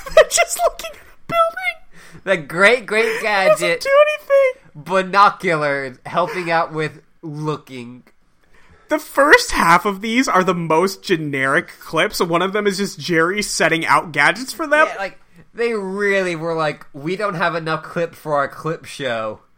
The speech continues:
Speaker 2: So really,
Speaker 1: Yeah.
Speaker 2: just, like,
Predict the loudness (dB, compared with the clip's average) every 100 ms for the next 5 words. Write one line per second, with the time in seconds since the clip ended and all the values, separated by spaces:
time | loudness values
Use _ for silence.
0 | _ _ _ _ -4 -2 -2 -4 -4 -4
1 | -2 -2 2 6 8 8 6 4 -2 -16
2 | -20 -20 -20 -20 _ _ _ _ _ _
3 | _ _ -10 -10 -10